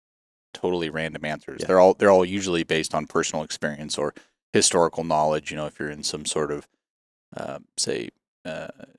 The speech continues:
Speaker 1: organization where you use essentially the same equipment all the time, yeah, you might have some, some historical data built up, but, but there's nothing based on,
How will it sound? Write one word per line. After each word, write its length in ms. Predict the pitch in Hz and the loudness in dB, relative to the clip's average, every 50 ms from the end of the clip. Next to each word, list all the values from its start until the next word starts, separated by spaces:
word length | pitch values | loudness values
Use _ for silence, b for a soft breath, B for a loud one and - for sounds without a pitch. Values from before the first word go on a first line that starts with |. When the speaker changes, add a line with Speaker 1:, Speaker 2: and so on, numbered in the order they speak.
| _ _ _ _ _ _ _ _ _ _ _ - | _ _ _ _ _ _ _ _ _ _ _ 2
Speaker 1:
organization 760 | 123 107 95 92 92 87 85 82 87 82 85 82 - - 85 | 4 4 4 4 0 -2 0 0 2 2 2 2 0 -4 -4
where 140 | 82 80 78 | -2 -2 -2
you 120 | 78 76 78 | -2 -4 -8
use 340 | 80 78 80 82 80 - | -10 -10 -10 -8 -6 -6
essentially 380 | 78 73 - 90 85 - - - | -2 -2 -2 -2 -2 -4 -6 -6
the 60 | 76 | -4
same 260 | - - 92 85 80 | -2 0 0 -2 -2
equipment 360 | - - - - - - 78 76 | -4 -2 -2 -2 -2 -2 -4 -6
all 100 | 76 76 | -6 -6
the 80 | 76 | -8
time, 240 | - - 80 78 80 | -4 -4 -4 -4 -4
yeah, 140 | 82 78 78 | -6 -6 -6
you 140 | 80 80 78 | -8 -10 -10
might 200 | - 78 78 - | -8 -8 -6 -6
have 220 | - - 160 - | -4 -6 -4 -4
some, 260 | - - - - _ _ _ _ _ _ _ _ _ _ _ _ _ _ _ - | -4 -4 -4 -8 _ _ _ _ _ _ _ _ _ _ _ _ _ _ _ -6
some 200 | - - 104 87 | -2 0 0 0
historical 580 | 80 92 87 - - 101 90 85 80 - - 76 | 0 0 0 2 4 4 2 2 2 -2 -6 -8
data 300 | - - 82 85 85 82 | -4 -2 0 0 0 -2
built 260 | - - 78 78 - - | -4 -4 -6 -6 -2 -4
up, 140 | 80 82 - | -4 -4 -4
but, 100 | - - _ _ _ _ _ _ _ _ _ _ _ _ - | -8 -8 _ _ _ _ _ _ _ _ _ _ _ _ -10
but 120 | - - | -8 -2
there's 280 | - 92 90 90 87 - - _ - | 2 2 2 2 0 -4 -6 _ 4
nothing 380 | 117 123 131 - 113 98 92 | 6 6 6 6 4 2 0
based 420 | 80 - 90 87 90 87 - - 90 | 0 2 2 2 4 2 2 2 4
on, 340 | 87 82 82 82 82 76 | 4 2 2 2 -2 -8